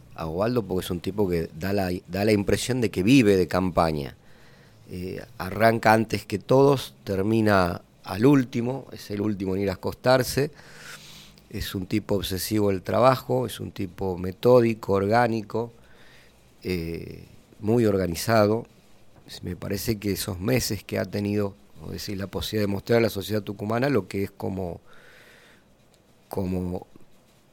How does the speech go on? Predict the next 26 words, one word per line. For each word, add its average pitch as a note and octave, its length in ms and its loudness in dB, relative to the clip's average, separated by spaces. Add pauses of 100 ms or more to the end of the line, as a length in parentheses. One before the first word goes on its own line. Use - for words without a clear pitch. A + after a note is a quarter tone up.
(420)
eh, E2+ 420 -8
gobernador G#2+ 720 6
o C#3 100 8
a A2+ 60 6
la F#2+ 100 2
frente A2+ 460 4
del G2+ 180 2
ej-, - 180 -8
poder G#2+ 280 -4
ejecutivo A2+ 640 0
podría A2 640 4 (180)
dar. A2+ 400 2 (220)
Y, G#2+ 520 -4
y A#2+ 200 0
hoy C3+ 440 4 (580)
tiene C#3+ 240 0
no C#3 160 2
tan C#3 180 0
solo G2+ 560 2
adhesión G#2+ 560 2
dentro G#2+ 340 4
de F#2+ 40 2
nuestro G2 300 -2
partido, F2+ 460 -8
sino G#2 340 -4
también, B2 540 0